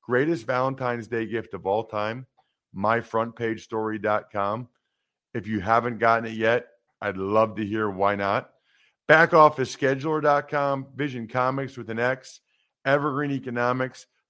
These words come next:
Pretty good time to go to go dash bengals dot com. D A S H,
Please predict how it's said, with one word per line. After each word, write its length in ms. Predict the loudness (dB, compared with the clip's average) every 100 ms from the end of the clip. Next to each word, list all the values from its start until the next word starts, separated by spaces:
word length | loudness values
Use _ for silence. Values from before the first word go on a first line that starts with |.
| _
Pretty 160 | -8 -4
good 180 | -4
time 220 | -4 -4 -4
to 80 |
go 100 | -2
to 100 | -4
go 400 | -4 4 6 6
dash 480 | 2 2 4 2 -2 -2
bengals 680 | -2 0 -4 -6 -8 -14 -20 _ _ _ _ -2
dot 320 | -2 -2 -4
com. 380 | -4 -4 -6 -8
D 260 | -4 -2 2
A 260 | 2 2 2
S 420 | 0 0 -6 -20 _ _ _ _ -2
H, 460 | 0 -2 -10 -12